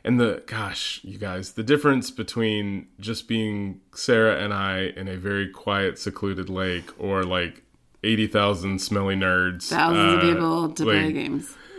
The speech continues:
Speaker 2: It just is not,
Speaker 1: it's a
Speaker 2: not
Speaker 1: hard
Speaker 2: as, <laughs>
Speaker 1: sell.
Speaker 2: it's
Speaker 1: It's
Speaker 2: just
Speaker 1: a
Speaker 2: not
Speaker 1: hard
Speaker 2: as,
Speaker 1: sell.
Speaker 2: it's not as appealing.
Speaker 1: And we
Speaker 2: <laughs>
Speaker 1: like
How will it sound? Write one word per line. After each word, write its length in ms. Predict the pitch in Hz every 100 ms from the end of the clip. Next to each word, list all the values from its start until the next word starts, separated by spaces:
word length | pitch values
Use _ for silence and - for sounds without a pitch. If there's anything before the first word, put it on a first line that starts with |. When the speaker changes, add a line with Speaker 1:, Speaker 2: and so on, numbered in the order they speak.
| 359 _ - -
Speaker 2:
It 80 | -
just 180 | 262 -
is 80 | 202
not, 220 | 202 196
Speaker 1:
it's 140 | 180
a 40 | 202
Speaker 2:
not 60 |
Speaker 1:
hard 140 | 220 220
Speaker 2:
as, 100 | -
<laughs> 60 |
Speaker 1:
sell. 320 | - 202 190
Speaker 2:
it's 80 | 262 -
Speaker 1:
It's 160 | 285 311
Speaker 2:
just 20 |
Speaker 1:
a 40 |
Speaker 2:
not 100 | 226
Speaker 1:
hard 320 | 302 214 302
Speaker 2:
as, 80 | 285
Speaker 1:
sell. 380 | - 294 247 196
Speaker 2:
it's 140 | -
not 160 | - 539
as 80 | 539
appealing. 500 | 508 480 415 381 311
Speaker 1:
And 160 | 180 185
we 160 | 415 359
Speaker 2:
<laughs> 140 | 302
Speaker 1:
like 340 | 143 151 151